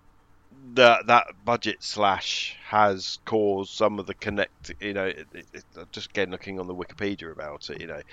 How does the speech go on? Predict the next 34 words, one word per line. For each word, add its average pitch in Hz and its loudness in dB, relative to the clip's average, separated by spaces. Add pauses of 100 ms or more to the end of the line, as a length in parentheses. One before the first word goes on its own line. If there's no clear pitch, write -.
(300)
it 90 -6
does, 98 0 (100)
you 87 -12
know, 80 -12 (240)
clearly 98 -4
someone 92 -6
has 85 -10
said, 85 -4
"Look, 90 -6 (220)
the 90 -14
scenes 101 -4
we 90 -10
couldn't 90 -10
do 82 -2
were 78 -8
the 82 -12
bits, - -8
the - -20
joining 98 -4
up 101 -4 (140)
scenes." 120 -4 (420)
<laughs> - 8
So, - 2 (500)
so 95 -2 (280)
I 101 -4
guess 101 -6
he 92 -8
decided, 87 -4
"I'll 90 -8
just 90 -12
do 95 -4
my 87 -4
action 90 -4
stuff 90 -6